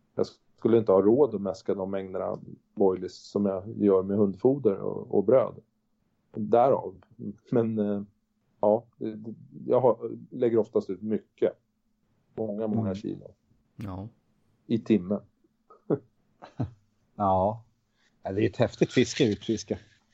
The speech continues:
Speaker 1: Ja, det är det. Det är, det är verkligen karpfiskets torrflugefiske. Men som sagt, på många håll så känns det meningslöst också, tyvärr. Men där det funkar så är det det roligaste som finns. Det är min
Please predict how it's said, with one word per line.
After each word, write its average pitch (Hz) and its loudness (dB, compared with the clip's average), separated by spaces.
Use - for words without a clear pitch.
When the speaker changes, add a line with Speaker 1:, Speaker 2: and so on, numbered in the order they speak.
Speaker 1:
Ja, - 2
det 127 6
är 123 6
det. 90 -8
Det 110 -2
är, 104 0
det 107 -2
är 113 4
verkligen 95 -4
karpfiskets - -8
torrflugefiske. 95 -2
Men 143 2
som 165 0
sagt, 135 2
på 156 2
många 160 2
håll 123 2
så 120 2
känns 120 2
det 120 -2
meningslöst 120 -4
också, 104 -10
tyvärr. - 0
Men 117 0
där 165 6
det 156 2
funkar 120 0
så 113 -4
är 98 0
det 101 0
det 101 -6
roligaste 92 -4
som 98 -10
finns. 101 -10
Det 104 -2
är 92 -8
min 98 -12